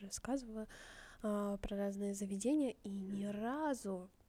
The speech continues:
ни разу ни одно заведение не спросило у меня:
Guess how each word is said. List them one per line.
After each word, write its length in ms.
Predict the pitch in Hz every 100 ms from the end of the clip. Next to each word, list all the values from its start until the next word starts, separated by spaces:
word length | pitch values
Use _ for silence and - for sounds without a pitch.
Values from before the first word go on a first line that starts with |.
| - - 226
ни 180 | 214
разу 560 | 208 214 226 294 277 240
ни 160 | 214 208
одно 400 | 208 220 226 220
заведение 800 | 202 202 202 247 311 302 302 -
не 200 | 220 220
спросило 800 | - - 202 - 240 262 262 240
у 60 | 226
меня: 520 | 208 202 196 220 269